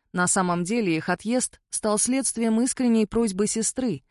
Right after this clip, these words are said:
которая видела, что присутствие братьев только нагнетает обстановку дома и усугубляет тайные страдания ее матери.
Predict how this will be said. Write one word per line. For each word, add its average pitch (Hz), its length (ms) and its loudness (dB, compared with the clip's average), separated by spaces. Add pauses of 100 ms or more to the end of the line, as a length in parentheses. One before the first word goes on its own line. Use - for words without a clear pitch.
(200)
которая 262 420 0
видела, 262 340 4
что - 200 -4
присутствие 185 600 0
братьев 196 480 -2
только 220 320 -2
нагнетает 190 640 -2
обстановку 156 580 -4
дома 208 380 2 (280)
и 240 100 2
усугубляет 208 680 2
тайные 185 380 0
страдания 160 640 -2
ее 156 180 -4
матери. 139 500 -6